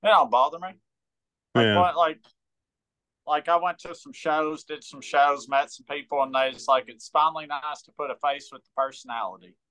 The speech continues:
Speaker 1: That's what two of them said to me. And, uh, I was like, "Yeah." It's like, "We was wondering if you really like us or not," you know? Yeah. Like, just, I don't know what to tell you.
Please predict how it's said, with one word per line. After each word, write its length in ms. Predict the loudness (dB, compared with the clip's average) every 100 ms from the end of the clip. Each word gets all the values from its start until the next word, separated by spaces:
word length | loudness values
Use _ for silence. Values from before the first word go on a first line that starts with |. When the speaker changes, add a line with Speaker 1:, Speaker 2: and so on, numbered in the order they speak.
| _
Speaker 1:
That's 180 | -6 -4
what 180 | -6 -6
two 240 | -6 -4
of 120 | -4 -4
them 100 | -14
said 280 | -10 -10 -10
to 240 | -12 -12
me. 200 | -12 -18 _ _ _ _ _ _ -2
And, 520 | 0 2 -2 _ -4
uh, 360 | -2 0 -2
I 20 | -4 _ _ _ _ _ _ _ -14
was 120 | -6
like, 140 | -2
"Yeah." 220 | 2 2
It's 160 | 2 -2
like, 160 | -4 -2
"We 80 | -4
was 140 | -4
wondering 280 | -2 -2 -2
if 80 | -6
you 160 | -4 -4 -4
really 200 | -6 -4
like 280 | 2 2 0
us 200 | -8 -10
or 80 | -4
not," 300 | 2 2 2 -4
you 60 |
know? 300 | -8 -6 -8 -12
Yeah. 220 | -6 -4 -4 _ _ _ _ _ _ _ _ _ _ _ _ -2
Like, 260 | -2 -2 _ _ _ -8
just, 320 | -8 -8 -18 _ _ _ _ _ _ _ _ -2
I 60 |
don't 100 | 0
know 100 | 2
what 160 | 2 0
to 80 | -2
tell 220 | 0 0
you. 80 | 0